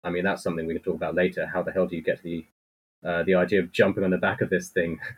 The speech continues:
<laughs> Um, whoever the first person was to do that, um, that would have been a fun thing to, to watch. Um, but, uh, I think it's, it's like a,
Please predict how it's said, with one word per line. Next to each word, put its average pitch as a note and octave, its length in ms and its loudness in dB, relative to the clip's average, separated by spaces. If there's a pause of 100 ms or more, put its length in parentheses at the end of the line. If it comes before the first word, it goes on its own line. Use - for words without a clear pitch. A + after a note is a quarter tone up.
(560)
<laughs> D#3 60 8 (640)
Um, A2+ 640 8 (260)
whoever A#2 180 8
the - 140 4
first A#2 300 8
person A2 320 6
was G2+ 160 2
to G2+ 80 -6
do A2 200 2
that, A2 340 4
um, F#2 400 2
that F2+ 160 2
would F#2 100 0
have F2 80 -2
been E2+ 140 -2
a D#2+ 40 -4
fun E2 260 -6
thing E2 260 -6
to, E2 160 -4 (460)
to F2 80 -12
watch. F#2 380 -2 (140)
Um, G#2 560 6 (1000)
but, C3+ 160 10
uh, D3 300 12
I C#3 80 8
think F3 300 2 (140)
it's, D3 420 4
it's C3 200 0
like E3 220 2
a, A2 480 6